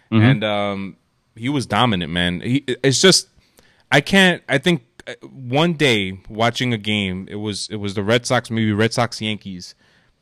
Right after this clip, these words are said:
Speaker 2: maybe two years ago, I said something like, "Craig Kimbrel reminds me of Mariano," because you, you know that the game is over when he was coming into the game.
Speaker 1: Yeah.
Speaker 2: And, but I feel like last year, maybe even a little this year, even though he just came up,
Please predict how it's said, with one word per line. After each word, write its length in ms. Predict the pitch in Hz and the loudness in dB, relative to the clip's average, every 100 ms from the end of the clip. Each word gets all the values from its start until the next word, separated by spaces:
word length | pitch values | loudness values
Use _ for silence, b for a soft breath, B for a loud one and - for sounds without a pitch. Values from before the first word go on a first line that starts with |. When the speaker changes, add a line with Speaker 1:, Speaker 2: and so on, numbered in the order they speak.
| - | -10
Speaker 2:
maybe 180 | 107 113 | -6 -4
two 160 | - 127 | -4 -2
years 240 | 104 95 | -2 -4
ago, 340 | 92 92 90 - _ _ _ - | -6 -6 -6 -10 _ _ _ -4
I 160 | 101 | -2
said 300 | 107 - 117 | 0 0 -2
something 380 | - 117 104 107 | -2 -4 -4 -2
like, 180 | 101 - | -2 -4
"Craig 240 | - 131 127 | 0 0 0
Kimbrel 380 | 151 135 123 | 0 0 0
reminds 400 | 110 104 107 107 | 0 0 0 0
me 100 | 104 101 | -2 -4
of 80 | |
Mariano," 600 | 95 92 90 92 90 78 | -2 -2 -2 -2 -4 -6
because 480 | 73 87 101 95 87 - _ | -10 -6 -4 -4 -6 -14 _
you, 240 | - 110 117 | -10 -10 -8
you 200 | 113 110 | -8 -4
know 240 | 117 120 | 0 2
that 160 | 117 110 | 2 0
the 60 | 107 | -2
game 200 | 107 104 | -2 -2
is 140 | 95 | 0
over 360 | 92 87 82 - - | 0 -2 -6 -14 -14
when 140 | 113 | -10
he 80 | 92 | -4
was 160 | 95 90 | -4 -4
coming 280 | 101 92 85 | -4 -6 -8
into 200 | 80 87 | -8 -10
the 80 | |
game. 300 | 80 80 71 - b b b b | -10 -14 -16 -20 b b b b
Speaker 1:
Yeah. 160 | - 101 | 0 2
Speaker 2:
And, 380 | 101 101 98 95 - _ _ _ _ | 2 -2 -6 -12 -16 _ _ _ _
but 260 | 120 123 123 | -6 0 2
I 80 | 127 | 2
feel 240 | - 165 | 2 4
like 320 | 156 139 120 - _ _ _ _ _ - | 6 4 0 -18 _ _ _ _ _ -6
last 480 | 117 117 127 123 - | 2 4 4 2 2
year, 300 | 123 120 117 | 4 4 4
maybe 260 | 117 127 | 2 2
even 180 | 135 127 | 2 2
a 40 | 123 | 2
little 260 | 120 120 | 2 2
this 340 | 101 113 113 120 | 2 0 2 2
year, 140 | 110 | 0
even 160 | 110 120 | 0 0
though 80 | |
he 100 | 113 | -2
just 220 | 107 117 - | -2 -4 -4
came 220 | 117 104 | -4 -2
up, 240 | 104 - | -2 -2